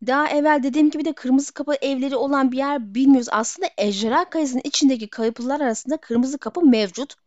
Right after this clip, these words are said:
İkinci kitabın açılış bölümünde bunu okuyoruz ama Deni'nin kayada saklanma ihtimali olmadığı gibi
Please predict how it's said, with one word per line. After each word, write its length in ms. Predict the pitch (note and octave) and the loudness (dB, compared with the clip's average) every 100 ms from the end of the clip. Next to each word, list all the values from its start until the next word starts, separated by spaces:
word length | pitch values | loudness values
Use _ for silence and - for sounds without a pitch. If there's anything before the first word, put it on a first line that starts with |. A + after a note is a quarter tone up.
| _ | _
İkinci 300 | - C4+ A#3 | -10 -8 -8
kitabın 320 | - C4+ B3+ - | -6 -4 -2 -2
açılış 400 | A3+ - B3 - | -4 -6 -10 -6
bölümünde 360 | A#3 A3+ B3+ A#3 | -2 0 -2 -4
bunu 120 | A3+ | -8
okuyoruz 400 | A3 - D4 C#4 | -10 -6 -4 2
ama 220 | D#4+ E3+ - _ _ - | 2 2 -4 _ _ -14
Deni'nin 420 | F#3+ A3+ C4+ D#4 | -4 4 6 6
kayada 420 | D4 A#3+ A3 B3+ | 4 2 0 0
saklanma 520 | C#4+ A#3+ - B3 B3+ B3 | -4 -6 -6 -2 0 -2
ihtimali 400 | B3+ A#3+ A3+ - | -4 -2 -2 -4
olmadığı 400 | - C#4 D#4 C#4+ | 0 4 4 2
gibi 300 | B3+ C4 | -2 -2